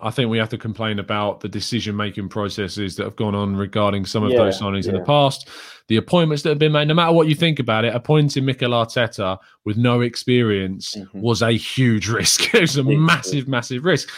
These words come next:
Speaker 1: And appointing Unai Emery, I don't think, was the right choice. And then we kept
Speaker 2: Mm.
Speaker 1: him on for too long as well afterward when it, when it really wasn't working. So I think that there have been decisions and the, like, the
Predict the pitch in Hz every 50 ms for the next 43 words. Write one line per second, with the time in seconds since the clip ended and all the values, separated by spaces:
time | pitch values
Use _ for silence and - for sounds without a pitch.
0 | - - - - 139 147 143 - 170 170 165 151 156 156 165 160 156 160 160 180
1 | 202 190 165 135 120 117 113 113 113 - 131 113 110 107 - 117 113 110 107 104
2 | 107 - - 117 107 104 - - 117 113 113 113 113 - 123 180 180 127 117 117
3 | 113 113 - - - 127 120 113 117 117 113 113 107 - 127 127 131 123 117 110
4 | 101 117 123 117 113 - 123 117 113 107 104 107 101 104 101 - - 101 95 98
5 | 104 113 117 110 110 107 113 117 107 117 113 123 131 131 127 120 - 113 107 104
6 | - 131 123 120 113 - _ - - - _ _ - 131 127 - - 147 139 131
7 | 131 117 123 120 120 117 110 - - 113 110 110 - 123 117 107 110 107 - 110
8 | 120 120 113 101 110 110 104 - 101 82 - 101 98 95